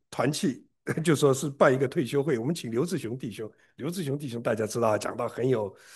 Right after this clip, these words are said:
很有感召力的嘛哈。讲完之后呢，哎呀，弟兄就很感动，很感动呢，他们就想好好招待刘志雄弟兄。可是我们的这种团契退休会，我们那时候退休会也有一百多人呐，我们的 lunch 都是到外面来 order，我们，因为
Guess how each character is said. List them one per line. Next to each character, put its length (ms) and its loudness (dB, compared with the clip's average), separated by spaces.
很 160 2
有 140 8
感 220 0
召 220 4
力 140 0
的 80 -4
嘛 120 -4
哈。 180 -8
讲 180 6
完 160 10
之 120 6
后 180 10
呢， 180 8
哎 100 -6
呀， 80 -4
弟 140 -4
兄 140 2
就 120 4
很 320 2
感 240 -4
动， 200 2
很 200 6
感 200 8
动 160 10
呢， 120 8
他 100 2
们 100 2
就 120 2
想 160 0
好 180 -6
好 140 -2
招 240 6
待 340 4
刘 160 4
志 140 -2
雄 180 -4
弟 120 -6
兄。 200 -12
可 100 6
是 100 6
我 180 6
们 140 6
的 100 8
这 140 2
种 100 6
团 220 2
契 100 0
退 160 0
休 140 0
会， 100 2
我 120 2
们 80 0
那 100 0
时 60 -6
候 60 -2
退 140 -4
休 100 4
会 80 6
也 60 8
有 60 8
一 100 2
百 200 0
多 200 2
人 140 -2
呐， 100 -6
我 140 4
们 200 8
的 140 8
lunch 340 6
都 100 2
是 100 -4
到 140 4
外 140 8
面 160 4
来 180 2
order， 340 6
我 80 -2
们， 240 -2
因 140 2
为 100 0